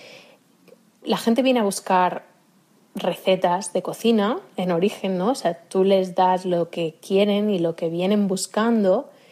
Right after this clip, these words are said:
pero en realidad lo que les estás ofreciendo es más lo que igua-, lo que necesitan sin saberlo. Es decir, yo para mí siempre,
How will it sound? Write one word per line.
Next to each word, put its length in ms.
pero 180
en 120
realidad 640
lo 180
que 80
les 180
estás 260
ofreciendo 680
es 260
más 540
lo 220
que 240
igua-, 380
lo 180
que 80
necesitan 760
sin 240
saberlo. 640
Es 140
decir, 400
yo 80
para 160
mí 100
siempre, 680